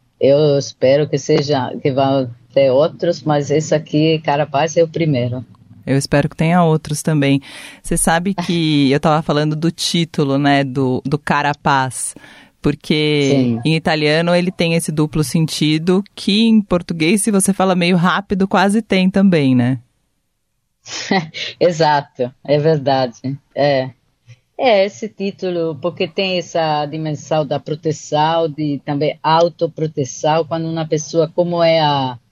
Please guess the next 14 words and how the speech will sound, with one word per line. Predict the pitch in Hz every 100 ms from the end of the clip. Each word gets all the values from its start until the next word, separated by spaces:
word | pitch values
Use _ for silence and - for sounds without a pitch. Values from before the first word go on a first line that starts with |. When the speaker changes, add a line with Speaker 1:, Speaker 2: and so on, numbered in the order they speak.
| _ _ _ _
Speaker 1:
a | 139
tartaruga, | - 160 123 165 156 156 139 127 127
o, | 131 113 123 131 123 120 117
o, | 113
o |
animal, | 143 143 143 131 123
né? | 131 156 160 _ -
Que | 139
tem | - 165
essa | 156 160
coisa | 147 151 156 160 160
de | 151
ter | 147 160 160
essa, | 147 156 147 139 131